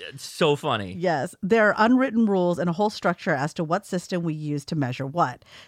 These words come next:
Speaker 2: To anyone outside of Canada, it would make absolutely no
Speaker 1: Chaos.
Speaker 2: sense
Speaker 1: It's
Speaker 2: whatsoever,
Speaker 1: chaotic.
Speaker 2: but it, and seem highly inconsistent. As far as I know, we are the only people in the world who use both systems daily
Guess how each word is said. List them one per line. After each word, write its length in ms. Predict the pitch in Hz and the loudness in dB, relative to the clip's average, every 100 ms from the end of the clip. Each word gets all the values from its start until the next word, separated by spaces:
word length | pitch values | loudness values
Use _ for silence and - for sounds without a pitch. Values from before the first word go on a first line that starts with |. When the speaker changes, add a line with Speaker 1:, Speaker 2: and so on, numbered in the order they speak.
| - | -6
Speaker 2:
To 120 | 202 | 0
anyone 280 | 233 254 226 | 2 2 2
outside 320 | 190 190 156 | 0 0 -2
of 80 | - | -4
Canada, 520 | 247 247 180 147 143 | -2 0 2 2 0
it 60 | 180 | -2
would 360 | 165 160 175 | -6 -6 -8
make 220 | 180 156 160 | -4 -4 -2
absolutely 600 | 160 185 214 185 170 170 | -2 0 -2 -2 -2 0
no 300 | 151 156 226 | 2 4 4
Speaker 1:
Chaos. 280 | 135 117 98 | 4 2 2
Speaker 2:
sense 320 | 190 - - - | 0 -8 -18 -14
Speaker 1:
It's 180 | 107 | -2
Speaker 2:
whatsoever, 760 | 170 233 196 208 165 147 143 143 | 0 4 4 6 4 2 0 -4
Speaker 1:
chaotic. 140 | 160 | -2
Speaker 2:
but 160 | 175 165 | 0 0
it, 200 | 151 - - | -2 -6 -4
and 220 | 175 170 | -2 -2
seem 260 | - 196 180 | -2 -4 -4
highly 540 | - - 285 320 302 | -4 -2 -2 -2 -2
inconsistent. 760 | 214 214 190 214 196 - 127 - - - | -4 -4 -6 -6 -6 -6 -6 -8 -20 -8
As 160 | 175 - | -8 0
far 160 | 185 | 2
as 140 | 214 254 | 2 2
I 100 | 262 | 0
know, 220 | 202 180 | 0 0
we 140 | 180 | 0
are 80 | 160 | -2
the 120 | 160 | -2
only 260 | 151 160 202 | -4 -4 -4
people 320 | 233 214 220 | -6 -6 -4
in 100 | 226 | -2
the 60 | 208 | -4
world 380 | 147 139 139 | -2 -4 -4
who 80 | - | -6
use 300 | 151 156 143 | -6 -6 -8
both 240 | - 160 - | -6 -6 -6
systems 480 | 180 - 139 143 | -10 -6 -4 -4
daily 520 | - 170 170 135 135 | -2 -2 -2 -2 -6